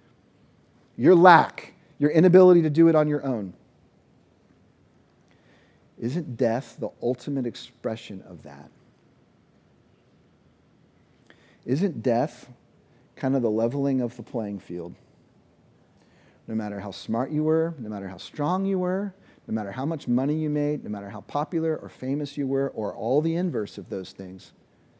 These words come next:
you're all gonna die. There's gonna come a point in your life that your body will finally give out,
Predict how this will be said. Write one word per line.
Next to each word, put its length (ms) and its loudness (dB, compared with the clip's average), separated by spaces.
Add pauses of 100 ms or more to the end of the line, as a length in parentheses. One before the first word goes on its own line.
(560)
you're 160 -8
all 160 -6
gonna 240 -10
die. 460 -18 (1500)
There's 160 -4
gonna 220 -8
come 220 -12
a 40 -12
point 320 -10
in 100 -4
your 120 -4
life 480 -8 (260)
that 60 -14
your 140 -8
body 500 -8
will 180 -10
finally 560 -12
give 280 -12
out, 360 -18